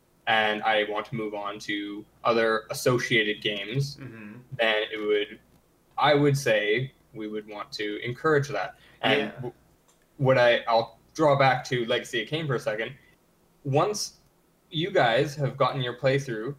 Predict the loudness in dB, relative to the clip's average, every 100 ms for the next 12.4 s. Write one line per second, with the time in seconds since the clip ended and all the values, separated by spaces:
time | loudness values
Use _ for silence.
0 | _ -4 -2 -4 -6 -6 -4 -8 -6 -4
1 | -4 -2 -2 -4 0 0 0 -12 -8 0
2 | 2 2 -2 -6 -6 -4 0 2 0 -4
3 | -10 -8 -4 2 4 4 4 2 0 -2
4 | -2 -2 0 -2 -8 _ _ _ -14 -2
5 | 2 2 0 -2 -2 0 0 0 0 -2
6 | -6 -8 -6 -4 -4 -6 -6 _ _ _
7 | -4 -2 -2 -4 -8 -4 -4 -2 -4 -4
8 | -8 -18 _ _ -10 -2 0 2 -2 -6
9 | -4 0 2 2 0 0 2 2 2 2
10 | 0 -2 2 2 2 -4 -2 2 2 2
11 | 2 2 0 -4 0 2 4 2 0 0
12 | 0 0 -4 -6